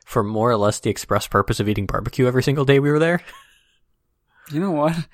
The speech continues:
Speaker 1: Like,
Speaker 2: actually
Speaker 1: w-
Speaker 2: sounds kinda fun.
Speaker 1: Yeah, like, we
Speaker 2: Like
Speaker 1: did other things. We found stuff to do in the area, but it was definitely our goal to go to a different barbecue restaurant every single night,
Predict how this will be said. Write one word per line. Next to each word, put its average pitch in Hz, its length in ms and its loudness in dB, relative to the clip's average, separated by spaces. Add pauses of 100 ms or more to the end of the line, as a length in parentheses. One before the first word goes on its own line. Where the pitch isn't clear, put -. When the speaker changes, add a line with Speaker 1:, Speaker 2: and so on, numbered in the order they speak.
(280)
Speaker 1:
Like, 120 120 2
Speaker 2:
actually - 20 -8 (120)
Speaker 1:
w- - 60 -4
Speaker 2:
sounds 247 200 2
kinda 135 280 -4
fun. 143 380 -4
Speaker 1:
Yeah, 135 320 -4
like, 117 200 0
we 139 120 4
Speaker 2:
Like 156 120 8
Speaker 1:
did 196 200 4
other 131 300 4
things. 110 340 0
We 113 100 -2
found 135 340 -2
stuff - 300 -2
to 120 100 2
do 107 260 4
in 113 320 -2
the 104 160 -2
area, 151 500 2 (540)
but 113 540 2 (320)
it 143 100 -4
was 113 180 -2
definitely 123 340 2
our 107 40 2
goal 104 220 4
to - 80 -2
go 104 100 4
to 104 80 2
a 104 60 4
different 110 340 -2
barbecue 104 380 2
restaurant 101 420 -2
every 113 260 -2
single 104 300 0
night, 101 300 -6